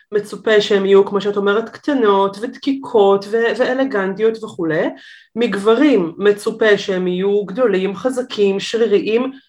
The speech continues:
זה בדיוק אותו הדבר. זאת אומרת, המופע החיצוני הוא כאילו הפוך, אבל המסר שעומד ב-, בבסיס של הדבר הזה הוא אותו המסר בדיוק, והוא, יש מודל,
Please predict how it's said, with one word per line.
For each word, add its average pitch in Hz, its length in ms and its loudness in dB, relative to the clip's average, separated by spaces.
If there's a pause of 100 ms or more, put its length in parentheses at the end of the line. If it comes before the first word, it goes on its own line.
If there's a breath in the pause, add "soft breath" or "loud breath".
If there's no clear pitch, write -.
(100)
זה 180 160 -2
בדיוק 175 440 -2
אותו 196 260 0
הדבר. 165 360 -2
זאת 156 100 -10
אומרת, 156 160 -4
המופע 160 460 2
החיצוני 202 840 0
הוא 160 160 -4
כאילו 208 640 -2
הפוך, - 840 -2 (440 soft breath)
אבל 196 340 2
המסר 185 760 -4
שעומד 175 760 -4 (260)
ב-, 156 180 -6
בבסיס 156 420 -6
של 220 140 -6
הדבר 208 360 2
הזה 247 200 0 (300 loud breath)
הוא 170 140 -4
אותו 185 220 -2
המסר 190 340 -2
בדיוק, 160 600 -4
והוא, 160 440 -4 (100)
יש 208 320 -4
מודל, 170 540 2